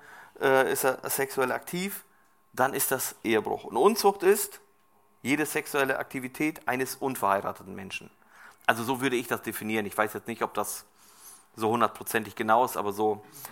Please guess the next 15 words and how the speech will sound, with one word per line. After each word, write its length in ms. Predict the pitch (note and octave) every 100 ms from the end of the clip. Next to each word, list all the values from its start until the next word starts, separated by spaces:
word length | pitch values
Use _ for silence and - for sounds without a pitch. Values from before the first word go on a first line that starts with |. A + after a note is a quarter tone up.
| -
habe 180 | B2+ A#2+
ich 60 |
das 160 | A#2 A2
für 140 | A#2+
mich 260 | A2 G#2 - _ - - - - _ -
definiert. 500 | A2 A#2+ A2 G2+ - - - - _ _ _ _ _ -
Gott 340 | C3+ E3+ - -
gibt 400 | D3 - - - - _ _ _ _ _ _ _
einen 540 | - A#2+ B2 B2 A#2+ A#2 - _ _ _
Rahmen. 600 | G#2 G#2+ A2 - F#2+ F#2 - - - _ _ _ _ _ -
Und 140 | A#2 A#2+
warum 320 | E3+ G3 -
tut 240 | F#3+ G3
Gott 200 | - - - - -
etwas? 420 | G2+ - F#2+ -